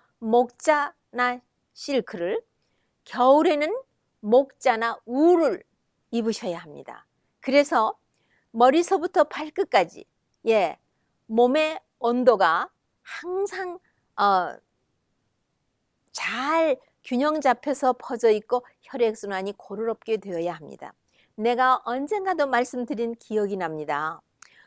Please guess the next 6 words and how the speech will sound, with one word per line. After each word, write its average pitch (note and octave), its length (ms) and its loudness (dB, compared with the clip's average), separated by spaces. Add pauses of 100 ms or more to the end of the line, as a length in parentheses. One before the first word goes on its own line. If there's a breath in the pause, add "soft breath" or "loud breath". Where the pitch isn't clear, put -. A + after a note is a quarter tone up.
(160 loud breath)
우리 C#4 300 2
뇌에 C4+ 640 4 (1040)
피가 - 580 2 (460)
똑같이 - 840 0
돌지 C#4 380 0
않습니다. D#3+ 680 -6